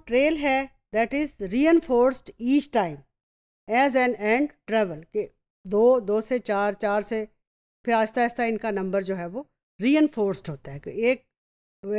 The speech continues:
स्पीशी का मेंबर दूसरे को रीइंफोर्स करता है।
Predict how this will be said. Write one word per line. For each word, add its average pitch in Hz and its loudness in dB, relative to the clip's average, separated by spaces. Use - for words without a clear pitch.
स्पीशी 240 -6
का 247 -2
मेंबर 208 -4
दूसरे 190 -8
को 320 -10
रीइंफोर्स 214 -2
करता 143 -16
है। 131 -20